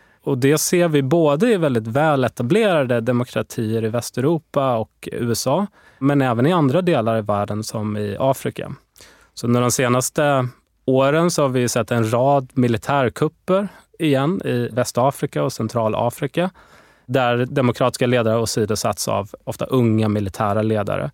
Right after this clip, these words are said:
vilket då skapar ytterligare konflikter i de här länderna och som går mot ett mer repressivt styre. Så det är ju också en faktor som oroar och som skapar instabilitet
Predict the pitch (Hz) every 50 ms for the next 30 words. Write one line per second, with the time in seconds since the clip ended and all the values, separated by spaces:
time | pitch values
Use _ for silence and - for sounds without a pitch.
0 | _ _ _ _ _ _ _ _ _ - - 135 127 - - 123 - 123 117 113
1 | 113 107 104 - _ _ - - - - - - 127 110 95 - - 117 123 139
2 | 123 - - 135 143 170 175 175 170 160 - 170 156 - 151 143 - - - 147
3 | 143 139 131 131 139 131 131 139 139 143 147 143 139 139 139 135 131 123 - -
4 | 117 - 120 120 110 113 110 110 110 113 - 139 123 113 110 - 110 110 107 104
5 | 104 104 101 - - - 107 - - - - - - - 101 - - - - -
6 | _ - - - _ _ _ _ - - 143 131 143 151 170 165 156 - - -
7 | - _ - - - 156 123 - - 139 - - - 113 98 110 107 - - -
8 | 147 143 139 135 156 185 175 156 135 127 117 113 107 - 113 - - - 127 120
9 | 113 - - - 107 107 107 - - - - 113 104 - - 117 110 110 113 110
10 | - - - 156 135 107 98 - _ - - -